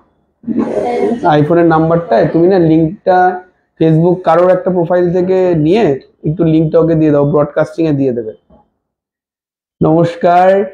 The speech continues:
যে যেখান থেকে নোটিফিকেশন পাচ্ছেন একটু জয়েন হয়ে যাবেন। আজকে ভীষণ সুন্দর বার্থডে স্পেশাল লাইভ নিয়ে চলে এসেছি উত্তরপাড়া বিপাল থেকে।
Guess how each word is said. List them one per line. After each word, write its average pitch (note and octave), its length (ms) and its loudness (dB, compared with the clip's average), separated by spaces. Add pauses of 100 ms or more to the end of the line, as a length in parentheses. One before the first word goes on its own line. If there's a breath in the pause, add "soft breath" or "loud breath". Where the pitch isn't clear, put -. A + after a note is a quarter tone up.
(300 loud breath)
যে E3+ 180 0
যেখান E3+ 300 0
থেকে F3+ 200 0
নোটিফিকেশন E3+ 680 2
পাচ্ছেন F3 320 -2
একটু F3+ 280 -4
জয়েন E3 300 2
হয়ে E3+ 160 2
যাবেন। E3+ 260 2
আজকে D#3+ 280 -4
ভীষণ F3 640 -2
সুন্দর E3+ 580 2
বার্থডে D#3 460 0
স্পেশাল D#3 420 -4
লাইভ D#3 360 2
নিয়ে D#3 260 0
চলে D3+ 240 0
এসেছি F3 420 -2 (800)
উত্তরপাড়া D#3+ 600 2
বিপাল D3+ 420 0
থেকে। C#3 380 -4